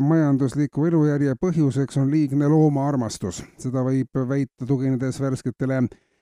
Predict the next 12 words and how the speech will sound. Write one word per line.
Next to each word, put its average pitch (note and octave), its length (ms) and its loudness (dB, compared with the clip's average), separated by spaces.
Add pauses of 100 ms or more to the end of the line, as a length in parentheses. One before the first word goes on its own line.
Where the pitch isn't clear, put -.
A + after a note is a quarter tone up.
(140)
teaduslikele C3 640 0
uuringutele. D3+ 680 2 (340)
Kui D3 160 -2
linnainimesel D#3 800 2
on D3+ 180 6
ehk B2 160 -6
koer D#3+ 380 0
või G#2+ 100 -6
kass C#3+ 400 -4
või A#2+ 320 -2
harva A#2 400 -4
mõlemad, C#3+ 480 2